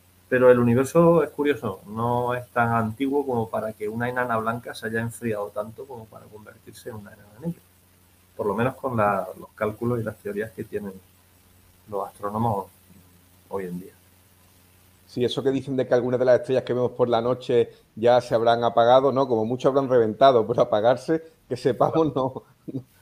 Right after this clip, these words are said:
Speaker 2: no se ha apagado ninguna. No ha dado, no ha dado tiempo en el universo para que una estrella se apague. Sí ha dado tiempo para que, para que estalle en forma de, de supernova, de nova, o se forme un agujero negro,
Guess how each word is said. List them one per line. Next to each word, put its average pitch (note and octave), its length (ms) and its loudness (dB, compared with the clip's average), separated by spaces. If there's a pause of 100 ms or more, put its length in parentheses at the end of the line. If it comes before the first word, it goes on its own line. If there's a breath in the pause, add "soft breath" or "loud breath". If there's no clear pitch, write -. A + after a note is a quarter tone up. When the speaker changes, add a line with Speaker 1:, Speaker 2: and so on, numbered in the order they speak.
Speaker 2:
no D3 120 0
se D#3 140 4
ha D3 40 10
apagado C#3+ 360 6
ninguna. C3 340 0
No B2+ 140 4
ha D3+ 60 12
dado, D3 180 10
no D3 120 4
ha C#3+ 40 8
dado C#3+ 180 8
tiempo C#3 380 0
en C3 60 -4
el B2+ 80 -4
universo C3 500 0 (340 soft breath)
para A2+ 260 4
que A#2+ 100 -8
una B2 120 0
estrella A#2 300 -2
se A#2 100 -4
apague. G2 320 0
Sí A#2+ 140 -2
ha B2 60 6
dado B2+ 160 6
tiempo B2+ 220 -2
para B2 220 6
que, G#2 240 -2 (240 soft breath)
para A2 240 0
que G#2+ 500 2
estalle B2 320 0
en B2 100 -4
forma A#2+ 320 0
de, A#2 440 6
de A2+ 120 0
supernova, D#3 760 4
de A#2 100 2
nova, D3+ 300 4
o D3 40 0
se B2 120 -2
forme B2 340 -2 (240)
un C3 140 -4
agujero B2 380 0
negro, D3+ 340 4